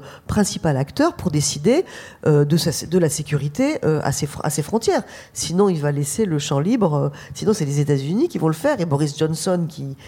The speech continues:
euh, s'est déjà, euh, positionné, donc il représente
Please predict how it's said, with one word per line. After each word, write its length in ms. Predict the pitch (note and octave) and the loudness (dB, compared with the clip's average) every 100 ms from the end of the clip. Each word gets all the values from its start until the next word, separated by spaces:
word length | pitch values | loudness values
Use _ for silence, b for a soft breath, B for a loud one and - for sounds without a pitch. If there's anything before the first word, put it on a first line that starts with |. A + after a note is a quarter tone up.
| B B - | B B 0
euh, 100 | D3 | 0
s'est 160 | D3 | 0
déjà, 360 | D3 D#3 E3 E3+ | 0 0 2 4
euh, 200 | D3 C#3+ | 4 4
positionné, 600 | D3 D3 C#3+ - G#3 E4+ | 2 0 0 0 2 2
donc 240 | E3 D#3+ | 2 0
il 100 | C#3+ | -2
représente 560 | D3 D#3+ - D3+ B3+ | 0 0 2 2 2